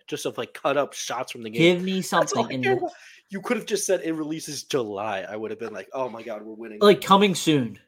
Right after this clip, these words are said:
Speaker 2: Even, I
Speaker 1: Yeah.
Speaker 2: would have cared. Give me something. Just, like, even if it just says, like, college football, just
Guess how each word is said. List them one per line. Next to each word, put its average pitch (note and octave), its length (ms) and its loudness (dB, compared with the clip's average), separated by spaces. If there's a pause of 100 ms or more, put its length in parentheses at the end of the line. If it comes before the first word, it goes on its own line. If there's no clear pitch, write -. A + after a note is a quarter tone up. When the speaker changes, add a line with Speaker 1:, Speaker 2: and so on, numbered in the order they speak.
Speaker 2:
Even, D#3 300 0
I D3+ 100 0
Speaker 1:
Yeah. F3+ 60 6
Speaker 2:
would F#3+ 100 8
have D#3+ 100 0
cared. C3+ 460 -4
Give F3+ 100 4
me F#3+ 80 0
something. B2 480 -4
Just, F#3+ 200 -2
like, G#3+ 120 2
even A3 240 2
if A#3 80 0
it A3+ 120 4
just G#3 160 0
says, F#3+ 160 0
like, C#3 140 -4 (280)
college D3+ 240 0
football, A#2 260 -10
just A#2 240 -10